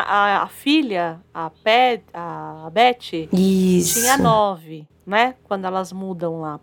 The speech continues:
Speaker 1: pra, pra Salem.
Speaker 2: Porque aí o que acontece? Diferente da obra... Não existe um,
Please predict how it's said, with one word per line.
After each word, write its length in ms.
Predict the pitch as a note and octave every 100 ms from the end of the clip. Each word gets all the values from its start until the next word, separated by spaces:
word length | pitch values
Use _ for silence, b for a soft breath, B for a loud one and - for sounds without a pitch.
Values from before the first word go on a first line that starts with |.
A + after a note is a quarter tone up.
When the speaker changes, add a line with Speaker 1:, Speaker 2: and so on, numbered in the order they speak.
| -
Speaker 1:
pra, 380 | E3 D3+ D#3 D3+ _ _ _ _
pra 160 | - E3+
Salem. 500 | - F3+ E3+ C#3+ E3
Speaker 2:
Porque 240 | - A#3 D4
aí 180 | D4 D#4
o 60 |
que 100 | D4+
acontece? 840 | D4+ D#4 D4+ G#3 E3+ D#3 - F3+ E3 B B -
Diferente 720 | G3 D4 D4 C#4 B3+ A#3+ G3
da 220 | F#3+ F#3+
obra... 580 | G#3 G#3+ F3+ F3 E3+ E3 b b b b -
Não 260 | A#3 B3+ C#4+
existe 640 | C4 A3+ C#4+ C#4 - C4+
um, 340 | C4 C4 C4